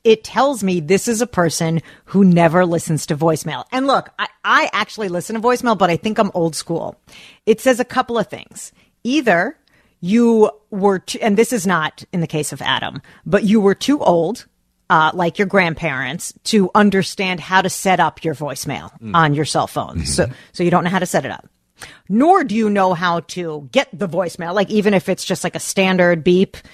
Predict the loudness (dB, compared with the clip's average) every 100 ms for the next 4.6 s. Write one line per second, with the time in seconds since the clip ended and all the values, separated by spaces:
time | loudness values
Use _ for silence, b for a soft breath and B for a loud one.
0 | b b b -4 0 2 2 -2 0 -2
1 | -2 -2 -4 -4 -6 -6 -2 0 2 2
2 | 2 -4 -8 -8 -10 -6 -6 -4 -6 -6
3 | -10 -20 _ _ B B B B B _
4 | 2 4 6 4 0